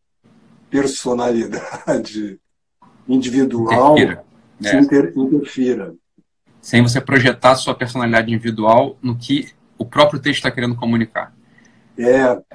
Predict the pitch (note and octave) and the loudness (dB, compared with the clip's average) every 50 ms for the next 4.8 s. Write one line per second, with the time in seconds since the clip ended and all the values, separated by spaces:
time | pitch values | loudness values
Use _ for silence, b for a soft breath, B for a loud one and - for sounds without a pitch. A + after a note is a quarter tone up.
0 | - - - C3 C3 - - E3 E3+ E3+ E3+ D3 D3 C#3+ A#2 A2 C3 - - - | -20 -14 -8 -6 -4 0 2 2 4 4 4 4 4 2 2 4 6 4 4 4
1 | B2+ A#2 - C3 B2+ - - C3+ B2+ - - D3 C#3+ C3+ A#2+ A2+ - - C#3 - | 2 -4 -4 -4 -6 -4 -2 -4 -4 -2 0 0 0 0 0 -2 -6 -6 -6 -4
2 | D#3 C#3 D3 D3+ D3 - B2 G#2 - - C3+ C#3+ D3+ C3 A2+ - - A#2 A#2 A2 | -2 0 0 -2 -2 -2 -6 -6 -4 -2 0 2 2 0 -2 -4 -6 -6 -4 -4
3 | A#2 A#2 A2 A2 G2+ G#2+ A#2 C3 D3 D3+ C3+ C3+ - _ _ _ _ _ _ - | -4 -4 -4 -4 -4 0 2 2 2 2 0 -4 -8 _ _ _ _ _ _ -4
4 | F#2+ F#2+ E2+ - - - - A#2+ B2+ C3 C3 C3 - - - | -4 -2 -2 -2 -4 -4 0 0 0 2 0 0 -2 -6 -14